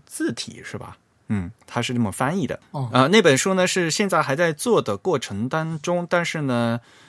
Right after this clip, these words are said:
Speaker 1: 呃，马上要出了，啊，马上要出了。呃，那天我，之前我还，呃，看到一些，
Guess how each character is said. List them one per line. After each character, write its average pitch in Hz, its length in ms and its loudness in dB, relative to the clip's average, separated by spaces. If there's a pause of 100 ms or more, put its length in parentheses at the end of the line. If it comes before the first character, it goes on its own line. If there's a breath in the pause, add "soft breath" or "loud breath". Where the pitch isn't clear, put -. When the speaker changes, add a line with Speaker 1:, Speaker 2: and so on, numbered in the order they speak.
Speaker 1:
呃， 101 440 -2
马 101 240 -2
上 160 160 -6
要 147 140 -4
出 175 300 -6
了， - 120 -6 (400)
啊， 92 200 -10 (160)
马 101 140 -12
上 123 80 -4
要 123 60 -4
出 135 200 -6
了。 110 160 -4
呃， 120 100 -4
那 156 120 -4
天 131 440 -4
我， 113 220 -6 (140)
之 - 100 -10
前 120 220 -6
我 101 60 -4
还， 110 60 -6 (120)
呃， 101 140 -8
看 120 180 -6
到 104 340 -2
一 107 80 -4
些， 110 320 -6